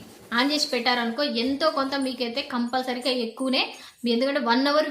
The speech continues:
టూ అవర్స్ ఉంటాయి కాబట్టి మీ లైవ్ స్ట్రీమ్స్ వాచ్ అవర్ అన్నది కంప్లీట్గా మీకు వస్తది. తొందరగా వాచ్ అవర్ అయితే మీకు కంప్లీట్ అయ్యే అవకాశం అయితే ఉంటది. తొందరగా మీరు రీచ్ కాగలుగుతారు, తొందరగా మానిటైజేషన్ కంప్లీట్ చేసుకోగలుగుతారు.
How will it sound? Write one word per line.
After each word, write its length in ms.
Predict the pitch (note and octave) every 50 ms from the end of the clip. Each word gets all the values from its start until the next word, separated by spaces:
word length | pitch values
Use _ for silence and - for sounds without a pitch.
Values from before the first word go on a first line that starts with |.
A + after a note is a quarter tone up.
| C4+ B3
టూ 80 | C#4 C#4
అవర్స్ 260 | C4+ C4+ C#4+ C#4+ C#4+ C#4+
ఉంటాయి 240 | C4+ C4 C4+ C4
కాబట్టి 320 | C4+ C4 B3+ B3+ B3 D4+ C#4+
మీ 300 | C#4 C4+ C4 B3+ B3+ A#3+
లైవ్ 220 | A3+ A3+ A#3+ B3+
స్ట్రీమ్స్ 400 | B3 - - C#4+ C4 A#3+ - D#4+ F#4 G#4+ - - - - - -
వాచ్ 280 | A3+ B3 B3+ C#4+ - E4+
అవర్ 140 | D#4+ D#4 C#4
అన్నది 240 | C#4 C4+ C4+ C#4 F4
కంప్లీట్గా 480 | - D4+ B3 B3+ B3 C4 C4 B3+ D4
మీకు 260 | D4+ C#4+ C4+ B3+ D4+ F4
వస్తది. 360 | D#4 B3+ - - B3 G3+ -
తొందరగా 600 | - - - - _ _ D#4 E4 E4 D#4 E4 E4
వాచ్ 280 | D#4+ C4 B3+ B3+ B3+ D4
అవర్ 120 | C#4 C#4
అయితే 160 | C4+ C4 D#4
మీకు 200 | D4+ D4+ D4 C4
కంప్లీట్ 400 | B3 B3+ B3 B3 A#3+ C#4+ D4+ D4
అయ్యే 140 | C#4 C4+ C#4
అవకాశం 500 | C4 A#3+ A#3 A3+ A#3 C4 B3+ B3+ C4 B3
అయితే 160 | A#3+ A#3+ C4
ఉంటది. 320 | B3+ A#3+ A#3 A3+ B3 C4+ D4
తొందరగా 420 | D4 - A#3 B3 B3 C4 C4 C4+
మీరు 180 | C4+ C#4+ C4 A3
రీచ్ 280 | A3 B3 C#4 C4+ - C#4+
కాగలుగుతారు, 540 | C4 A#3 A#3 A#3 A#3+ A#3+ A#3 A3+ A#3 B3 C#4+
తొందరగా 360 | C#4+ - A#3 A#3 A#3+ A#3+ B3+ B3
మానిటైజేషన్ 640 | A#3 G#3+ A3 A3+ A#3 B3+ C4 B3+ B3 C4+ C4 B3
కంప్లీట్ 300 | B3 A3 A3 A#3 B3+ B3
చేసుకోగలుగుతారు. 640 | A#3+ A3 A3+ A3 - A3+ A3+ G#3+ G#3+ G#3+ - A3 D4